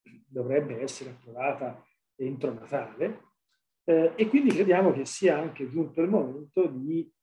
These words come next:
ampliare ulteriormente le prestazioni e, diciamo, la, la, l'orientamento del Consiglio di amministrazione è quello di, eh, cercare di, eh, ampliare le prestazioni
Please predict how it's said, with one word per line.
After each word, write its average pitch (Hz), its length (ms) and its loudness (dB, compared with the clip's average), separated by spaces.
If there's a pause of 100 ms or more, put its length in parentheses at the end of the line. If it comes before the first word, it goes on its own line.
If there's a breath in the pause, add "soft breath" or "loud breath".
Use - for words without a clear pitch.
ampliare 180 720 4
ulteriormente 135 880 -2
le 110 80 -20
prestazioni - 920 -12
e, 160 340 4 (400 soft breath)
diciamo, 127 380 -12
la, 120 120 -12
la, 120 160 -16
l'orientamento 135 1040 -2
del - 220 -20
Consiglio 151 380 -2
di 139 60 -2
amministrazione 170 800 -10
è - 140 -20
quello 139 420 -2
di, 131 400 -4 (300)
eh, 127 160 -10
cercare 151 720 0
di, 135 460 -4 (100)
eh, - 80 -20 (800)
ampliare 156 640 4
le 139 100 2
prestazioni 135 920 -10